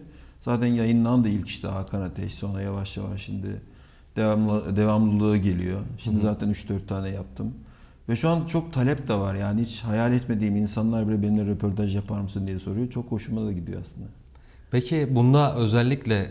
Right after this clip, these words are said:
Speaker 2: insanların tanıdığı isimlerden mi gideceğiz yoksa senin gerçekten kalbi olarak istediğin,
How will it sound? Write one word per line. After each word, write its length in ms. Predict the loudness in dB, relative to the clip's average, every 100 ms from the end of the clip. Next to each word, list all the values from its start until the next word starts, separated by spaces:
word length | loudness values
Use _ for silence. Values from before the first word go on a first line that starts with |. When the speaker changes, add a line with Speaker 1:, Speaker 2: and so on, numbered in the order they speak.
| -4
Speaker 2:
insanların 500 | -4 0 0 2 0
tanıdığı 340 | 2 2 4
isimlerden 640 | 4 4 4 4 4 4 2
mi 140 | 2
gideceğiz 400 | 2 2 0 2
yoksa 420 | 0 0 -2 -4 -8 -18 -6
senin 260 | 2 4
gerçekten 500 | 4 4 2 0 0
kalbi 280 | 2 2 2
olarak 320 | 2 2 -2
istediğin, 440 | -2 0 0 0